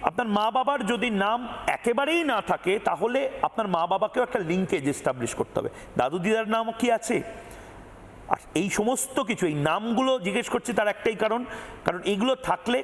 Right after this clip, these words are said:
কাজটা সহজ হয়। Otherwise কাগজ আপনাদের কাছে এগারো বারোটা কাগজ বলা হয়েছে, সেগুলো থাকবে,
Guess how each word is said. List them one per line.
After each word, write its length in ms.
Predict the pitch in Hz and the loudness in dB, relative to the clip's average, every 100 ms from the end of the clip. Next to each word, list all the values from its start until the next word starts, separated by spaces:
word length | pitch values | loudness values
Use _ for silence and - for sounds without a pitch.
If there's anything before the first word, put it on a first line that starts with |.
| - | 2
কাজটা 320 | 175 - - | 0 0 -4
সহজ 380 | - 143 143 131 | 0 0 2 2
হয়। 120 | 117 - - - | 0 -4 -16 -2
Otherwise 420 | - 220 254 262 - | 0 2 0 0 2
কাগজ 440 | 160 190 254 - - | 2 2 -2 -2 -2
আপনাদের 360 | 185 233 214 208 | -2 0 -2 0
কাছে 300 | 226 220 214 | 2 2 2
এগারো 300 | 160 165 196 | 2 4 2
বারোটা 480 | 170 160 180 208 196 - - - - - - | 2 2 2 2 2 -2 -10 -12 -12 -8 0
কাগজ 360 | 123 143 175 | 2 2 2
বলা 200 | 156 165 | 2 4
হয়েছে, 200 | 147 139 | 2 0
সেগুলো 300 | 180 180 233 | 0 2 2
থাকবে, 420 | 190 185 165 185 | 2 0 2 0